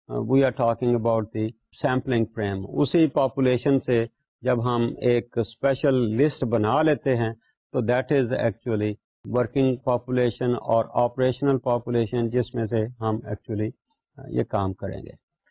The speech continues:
چھٹی جو ہماری ہے کانسیپٹ یا ٹرم، وہ ہے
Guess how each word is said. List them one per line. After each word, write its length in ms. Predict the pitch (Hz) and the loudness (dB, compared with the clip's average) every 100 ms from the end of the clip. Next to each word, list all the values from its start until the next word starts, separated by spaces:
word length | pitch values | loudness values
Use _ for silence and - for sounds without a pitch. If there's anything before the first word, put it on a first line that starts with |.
| _ _ - | _ _ -6
چھٹی 340 | 165 151 196 | -2 2 4
جو 320 | 185 170 160 143 | 4 4 4 4
ہماری 420 | 139 135 139 135 | 2 4 2 2
ہے 320 | 131 127 123 113 - _ _ _ - | 2 2 2 0 -4 _ _ _ -4
کانسیپٹ 680 | 139 147 147 151 135 - | 0 0 2 2 0 0
یا 80 | 131 | -2
ٹرم، 380 | - 123 123 120 - _ _ - | 0 0 0 -2 -6 _ _ -4
وہ 200 | 147 143 | 0 2
ہے 200 | 127 | 2